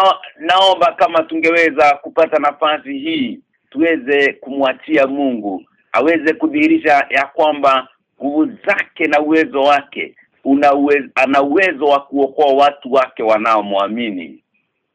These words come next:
Na wakati wowote unapokuwa katika hatari, mpendwa msikilizaji wangu, jua ya kwamba katika Zaburi arobaini na sita, neno linasema ya kwamba, "Bwana ndiyo kimbilio langu,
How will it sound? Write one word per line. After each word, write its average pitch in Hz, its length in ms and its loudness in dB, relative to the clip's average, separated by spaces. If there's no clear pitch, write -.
Na 139 120 0
wakati 226 400 0
wowote 226 400 2
unapokuwa 208 760 0
katika 190 440 -4
hatari, 165 580 0
mpendwa 139 580 -2
msikilizaji 117 640 -2
wangu, 90 480 -6
jua 220 220 2
ya 202 160 4
kwamba 190 500 0
katika 185 360 -2
Zaburi 170 720 -2
arobaini 160 520 0
na 151 180 0
sita, 117 340 -8
neno 196 340 0
linasema 185 720 0
ya 165 140 2
kwamba, 160 500 2
"Bwana 165 420 0
ndiyo 165 280 -2
kimbilio 160 560 -2
langu, 160 760 0